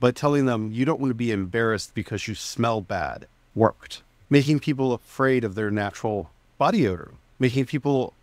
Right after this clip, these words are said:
afraid that their teeth are not gonna be pristine white when that was never the case for humanity prior to a lot of the bleaching agents that we put into the toothpaste, that your clothes aren't fashionable enough.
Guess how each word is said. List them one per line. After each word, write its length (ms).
afraid 640
that 140
their 120
teeth 380
are 80
not 180
gonna 140
be 240
pristine 580
white 400
when 160
that 180
was 240
never 720
the 220
case 420
for 160
humanity 680
prior 340
to 180
a 40
lot 180
of 80
the 60
bleaching 460
agents 480
that 140
we 160
put 220
into 200
the 100
toothpaste, 580
that 240
your 200
clothes 480
aren't 160
fashionable 1000
enough. 540